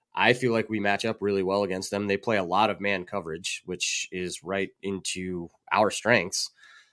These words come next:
Um, you know, we're gonna have to be able to block. Uh, the, you know, their pass rush is, is legit. The Bills seem to prove that you can run on them, but,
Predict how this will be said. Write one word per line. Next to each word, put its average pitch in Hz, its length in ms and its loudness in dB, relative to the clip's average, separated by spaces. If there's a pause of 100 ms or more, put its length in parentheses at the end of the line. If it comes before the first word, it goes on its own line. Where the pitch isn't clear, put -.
(380)
Um, 92 580 0 (920)
you 113 140 4
know, 101 240 4
we're 113 100 2
gonna 113 140 6
have 120 220 6
to 123 60 -4
be 110 120 6
able 113 120 6
to 110 60 -2
block. 92 480 0
Uh, 95 220 -2
the, 101 120 0
you 101 100 0
know, 92 100 0
their 98 100 0
pass 101 300 0
rush 104 200 -2
is, 95 220 -4
is 98 160 -6
legit. 92 440 -2 (560)
The 104 80 -2
Bills 117 500 6 (320)
seem 135 300 6
to 107 60 -2
prove 131 300 8
that 117 80 6
you 113 120 6
can 107 120 0
run 131 240 6
on 110 120 6
them, 107 260 4
but, 101 340 2